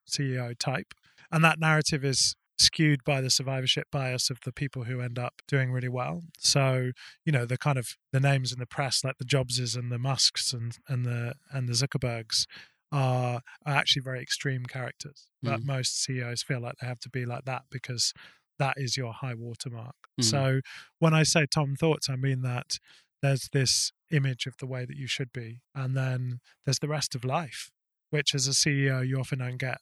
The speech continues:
Speaker 1: a lot of chance to focus on. So for me, it was doing my day job and then having these, um, sometimes counterintuitive thoughts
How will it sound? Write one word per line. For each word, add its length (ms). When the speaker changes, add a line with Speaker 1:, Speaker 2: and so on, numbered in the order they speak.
Speaker 1:
a 100
lot 180
of 160
chance 500
to 260
focus 440
on. 100
So 140
for 140
me, 140
it 180
was 400
doing 320
my 220
day 260
job 300
and 100
then 160
having 340
these, 360
um, 260
sometimes 720
counterintuitive 880
thoughts 480